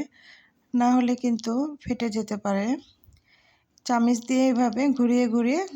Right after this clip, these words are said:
just একটু ঢেকে দিলেই পিঠাগুলো তৈরি হয়ে যাবে। এভাবে রুটির মতো পিঠাগুলো সবগুলো একটা একটা করে তৈরি করে নিতে হবে। এখন আমি তৈরি করার জন্য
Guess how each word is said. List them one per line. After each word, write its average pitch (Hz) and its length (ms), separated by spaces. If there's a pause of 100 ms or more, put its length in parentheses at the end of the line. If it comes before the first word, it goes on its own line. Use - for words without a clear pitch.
(120)
just 226 280 (100)
একটু 233 220 (320)
ঢেকে 226 280 (140)
দিলেই 247 340 (1040)
পিঠাগুলো 226 440 (140)
তৈরি 226 220
হয়ে 208 240
যাবে। 196 320 (1600)
এভাবে 269 340
রুটির 254 360
মতো 254 260 (260)
পিঠাগুলো 240 540
সবগুলো 233 540 (260)
একটা 247 300
একটা 240 240
করে 233 240 (180)
তৈরি 233 280
করে 220 180
নিতে 214 260
হবে। 220 340 (1600)
এখন 269 260 (100)
আমি 247 180 (260)
তৈরি 254 220
করার 254 340
জন্য 240 180